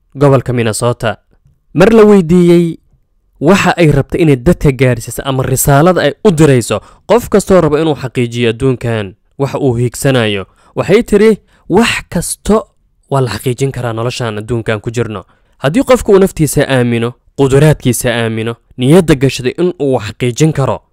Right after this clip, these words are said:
waxay tiri, "Waa uu xaqiijin karaa, waana suurtagal. Wax u muuqdo, wax aanan caqligal lahayn in uu qofka xaqiijiyo." Ugu dambayn, waxaan kula dardaarmaynaa Ilhaan. Waxaad gashay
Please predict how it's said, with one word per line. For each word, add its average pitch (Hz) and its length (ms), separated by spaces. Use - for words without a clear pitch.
waxay 131 300
tiri, 113 360
"Waa 110 140
uu 107 80
xaqiijin 117 480
karaa, 110 280
waana 120 280
suurtagal. 123 680
Wax 156 160
u 214 60
muuqdo, 151 460
wax 147 200
aanan 127 340
caqligal 127 460
lahayn 147 320
in 160 160
uu 143 100
qofka - 280
xaqiijiyo." 104 600
Ugu 190 160
dambayn, 165 640
waxaan 139 200
kula 143 160
dardaarmaynaa 120 960
Ilhaan. 117 560
Waxaad 170 400
gashay 147 500